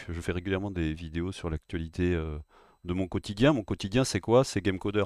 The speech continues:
puisque vous savez que je gère une école de jeux vidéo en ligne et que, euh, elle prend de l'ampleur et que maintenant j'ai des collaborations extérieures, notamment, euh,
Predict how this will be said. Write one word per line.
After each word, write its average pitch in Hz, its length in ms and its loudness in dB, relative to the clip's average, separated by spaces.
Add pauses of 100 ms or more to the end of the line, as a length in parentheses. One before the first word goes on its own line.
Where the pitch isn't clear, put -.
puisque - 260 -14
vous 92 300 -4
savez 85 260 -4
que - 60 -18
je 85 100 -6
gère 87 320 -4 (640)
une 95 120 -2
école 90 260 0
de 90 60 0
jeux 85 140 -4
vidéo 85 320 2
en 85 120 0
ligne 131 360 2 (300)
et 90 180 -2
que, 92 120 -8
euh, 90 600 -6
elle 82 140 -2
prend - 180 -6
de 78 60 -4
l'ampleur 92 640 2
et - 20 -4
que 82 100 -10
maintenant 78 200 -6
j'ai 78 100 -6
des 71 80 -6
collaborations 76 680 -4 (960)
extérieures, 101 720 6
notamment, 90 540 0
euh, 80 160 -2